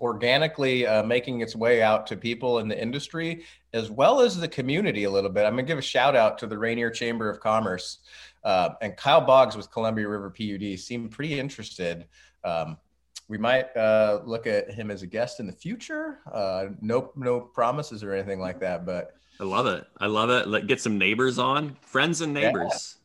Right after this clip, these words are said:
Speaker 2: friends and
Speaker 1: Yeah.
Speaker 2: neighbors of the underground is a really, a, maybe that's a good theme for us.
Speaker 1: So I was pleasantly surprised today to, to have that discussion at the chamber meeting. <laughs>
Speaker 2: Good.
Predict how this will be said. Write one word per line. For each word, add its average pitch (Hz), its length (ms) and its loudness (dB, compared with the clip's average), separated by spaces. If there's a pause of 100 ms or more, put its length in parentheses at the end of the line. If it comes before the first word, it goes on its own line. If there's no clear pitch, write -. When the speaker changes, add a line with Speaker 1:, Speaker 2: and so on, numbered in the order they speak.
(120)
Speaker 2:
friends 165 380 2
and 143 80 4
Speaker 1:
Yeah. 131 60 4
Speaker 2:
neighbors 139 340 2
of 127 140 0
the 113 100 0
underground 90 600 -2
is 92 160 -10
a 104 60 -8
really, 101 300 -4
a, 90 100 -4
maybe 104 220 -4
that's 110 180 -4
a - 40 -14
good 104 200 -6
theme 104 260 -4
for - 160 -10
us. - 220 -14 (480)
Speaker 1:
So - 180 0
I 131 220 8
was 143 100 2
pleasantly 156 460 4
surprised 131 580 2
today 98 440 0
to, 98 220 -6
to 104 120 -14
have 107 160 2
that 98 140 0
discussion 101 420 -4
at 92 80 -6
the - 80 -20
chamber 98 260 -8
meeting. 80 300 -12 (220)
<laughs> - 240 -2
Speaker 2:
Good. - 180 -2